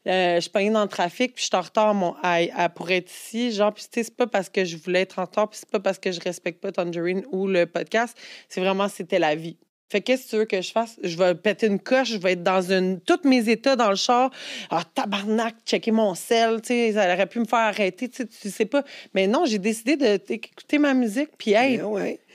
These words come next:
Speaker 1: tout
Speaker 2: Ils
Speaker 1: était
Speaker 2: vont
Speaker 1: bien.
Speaker 2: me prendre,
Speaker 1: Tu sais,
Speaker 2: ils vont
Speaker 1: it
Speaker 2: me
Speaker 1: is
Speaker 2: prendre
Speaker 1: what it is.
Speaker 2: quand je vais arriver. Vous avez aimé ça, vous avez écouté jusqu'au bout, mais ça, c'était pas le bout.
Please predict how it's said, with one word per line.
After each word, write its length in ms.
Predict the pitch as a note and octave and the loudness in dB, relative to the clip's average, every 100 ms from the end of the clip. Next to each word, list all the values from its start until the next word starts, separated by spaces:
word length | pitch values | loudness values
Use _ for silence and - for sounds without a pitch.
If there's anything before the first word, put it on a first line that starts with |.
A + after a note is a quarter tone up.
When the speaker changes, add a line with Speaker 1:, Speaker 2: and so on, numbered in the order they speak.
| - | -4
Speaker 1:
tout 120 | F4 E4+ | 0 2
Speaker 2:
Ils 100 | C4 | 2
Speaker 1:
était 160 | A3+ | 4
Speaker 2:
vont 80 | F#3+ | 4
Speaker 1:
bien. 80 | G#3 | 4
Speaker 2:
me 40 | G#3 | 4
prendre, 240 | G#3 A#3 | 2 2
Speaker 1:
Tu 80 | B3+ | 2
sais, 40 | F3 | 2
Speaker 2:
ils 60 | |
vont 160 | D#3 E3+ | 4 4
Speaker 1:
it 80 | F#3 | 4
Speaker 2:
me 60 | |
Speaker 1:
is 40 | C4 | 4
Speaker 2:
prendre 180 | A3+ B3+ | 4 4
Speaker 1:
what 60 | A3+ | 6
it 120 | G3 | 4
is. 80 | F#3+ | 4
Speaker 2:
quand 120 | G3 | 4
je 100 | D#3+ D#3 | 2 4
vais 40 | |
arriver. 520 | D#3 D3+ D#3 F3+ F4+ - - - - _ | 4 4 2 2 0 -6 -20 -20 -20 _
Vous 120 | C3 E3+ | -2 0
avez 160 | F#3 | 2
aimé 180 | G#3 G3+ | 0 0
ça, 320 | F#3+ G#3+ G#3+ | 0 0 0
vous 140 | G3+ E3 | 0 -4
avez 140 | D3 | -6
écouté 380 | C3 - - E3+ | -8 -14 -6 -6
jusqu'au 420 | - - - D3+ | -4 -6 -4 -2
bout, 280 | C3+ D#3 F3 - | -2 -4 -4 -6
mais 140 | D3 | -6
ça, 460 | C#3 - G#3+ G#3 - | -6 -4 2 2 2
c'était 260 | - C3+ - - | -12 -10 -10 -6
pas 140 | F3+ | -6
le 40 | D#3+ | -6
bout. 220 | - - | -10 -16